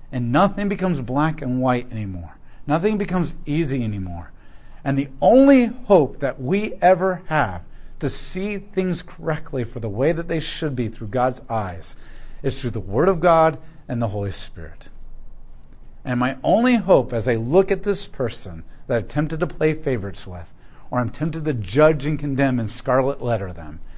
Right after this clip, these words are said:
is to get on my knees and say, "God, guide me in the way that I see them and the way that I deal with them. And take me to the Word of God that I need to read to help guide me in this area." Because all, in the end, we don't have the same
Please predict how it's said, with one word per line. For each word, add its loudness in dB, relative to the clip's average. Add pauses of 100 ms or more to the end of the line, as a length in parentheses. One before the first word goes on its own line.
(220)
is -2
to -4
get 4
on 2
my 2
knees 0
and -4
say, -4
"God, -2 (580)
guide 6
me -2
in -6
the -4
way -2
that -4
I -8
see -4
them 0 (240)
and 0
the 2
way 0
that -2
I -2
deal -8
with -16
them. -16 (1400)
And -6
take 2
me 0
to -2
the 0
Word 4
of -2
God 0
that -6
I 0
need 2
to -2
read -4 (220)
to -6
help -4
guide -2
me -4
in -6
this -12
area." -12 (1800)
Because -2
all, 6
in -2
the 4
end, 2
we 0
don't 0
have 0
the 2
same 0